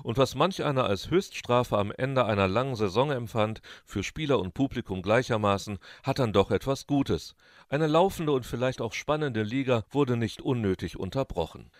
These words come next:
Obendrein beginnt dieser Tage bei meinem Lieblingsverein schon wieder das Training für die neue Saison. Das interessiert mich dann auch viel mehr als dieser Wettbewerb und diese Mannschaft, die endlich bald nicht mehr als die Mannschaft firmieren soll.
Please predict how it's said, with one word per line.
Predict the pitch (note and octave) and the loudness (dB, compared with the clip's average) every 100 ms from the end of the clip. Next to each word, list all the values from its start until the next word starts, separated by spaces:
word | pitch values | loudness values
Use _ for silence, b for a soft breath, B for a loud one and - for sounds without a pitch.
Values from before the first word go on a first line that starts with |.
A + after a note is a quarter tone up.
| B B | B B
Obendrein | C3 C3 A#2 B2 F3+ | -2 0 2 4 4
beginnt | F#3 D#3 C#3+ | 2 2 0
dieser | C#3 C3 | 0 -2
Tage | - C3 C3 | 0 -2 0
bei | A2 | 2
meinem | G2 G2+ D3+ C#3+ | 2 2 0 -2
Lieblingsverein | C#3+ - D3+ - C3+ C3+ C#3 | -4 -6 -10 -6 -4 -4 -4
schon | C#3+ C3+ | -6 -2
wieder | E3 B2 | 0 0
das | A2+ | 0
Training | - C#3+ C#3+ C#3 - | -4 -4 -2 -2 -6
für | - | -4
die | C#3 | -2
neue | C#3 E3 D3 | 2 4 4
Saison. | F2+ D#2+ D2+ C#2+ - B B | 2 -4 -6 -8 -16 B B
Das | C#3 F3 | -2 -2
interessiert | D3+ D3 - F#3 - | -4 -6 -2 -4 -2
mich | D3 | -4
dann | D3 C#3 | -2 -4
auch | C3+ | -8
viel | - - F#3 E3+ | -10 -12 -6 -6
mehr | B2+ C#3 B2+ | -2 -2 -2
als | B2+ - | -4 -6
dieser | C3+ A#2+ A#2 G2 | -6 -2 -2 0
Wettbewerb | C#3+ - C3 A#2 A#2+ | -6 -2 -2 0 0
und | A#2+ G#2+ | -2 -4
diese | G2 G#2+ | -6 -2
Mannschaft, | A2 B2+ - A#2+ - B B B - | 0 -2 -2 -2 -4 B B B -4
die | D3+ | -2
endlich | C3 B2 A#2+ - | -2 -4 -6 2
bald | B2 B2 A2+ | 2 2 -2
nicht | A#2+ - A2 | -4 -4 -4
mehr | G#2+ | -2
als | G2+ - | -2 -4
die | A#2 | -8
Mannschaft | A2+ G2+ F#2+ G2 F2+ - | -2 -2 -2 -4 -4 -4
firmieren | C3+ A#2+ F#2+ E2+ | -4 -2 -4 -6
soll. | E2 D2 C2+ | -8 -8 -10